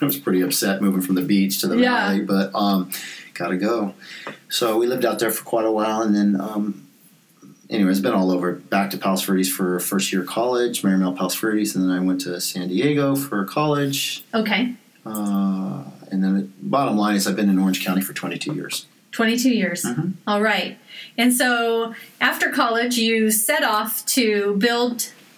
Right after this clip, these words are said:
Speaker 2: business and, and build a life for
Speaker 1: Mm-hmm.
Speaker 2: you here in Orange County. And, um, I think one of the most compelling things that I know about you is, is that, um, eventually,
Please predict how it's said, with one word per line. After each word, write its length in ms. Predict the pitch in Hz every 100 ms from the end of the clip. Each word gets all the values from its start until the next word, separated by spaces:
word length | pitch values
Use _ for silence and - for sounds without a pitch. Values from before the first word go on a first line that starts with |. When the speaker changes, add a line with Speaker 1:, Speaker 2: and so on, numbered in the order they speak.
| -
Speaker 2:
business 640 | - 214 226 202 285 -
and, 500 | 214 190 190 196 196
and 320 | 214 190 190 190
build 240 | 226 226
a 40 |
life 440 | 226 202 190 269 -
for 340 | - 226 214
Speaker 1:
Mm-hmm. 80 | 220
Speaker 2:
you 160 | 240 247
here 260 | 247 220
in 80 | 214
Orange 320 | 214 220 -
County. 480 | 226 190 196 233 247 - - - -
And, 480 | - 220 220 226 220
um, 300 | 240 226 220
I 160 | 220 247
think 180 | 254 240
one 160 | 240
of 140 | 233 220
the 80 | 220
most 280 | 214 -
compelling 480 | - 214 240 247 247
things 220 | 220 202
that 120 | 202 196
I 80 |
know 240 | 196 196 190
about 320 | 190 190 196
you 180 | 208 214
is, 260 | 196 190 196
is 240 | 196 196
that, 520 | 202 190 190 185 - - - - -
um, 480 | 208 202 196 196 196 202 226 240 247
eventually, 760 | 226 220 208 208 202 202 220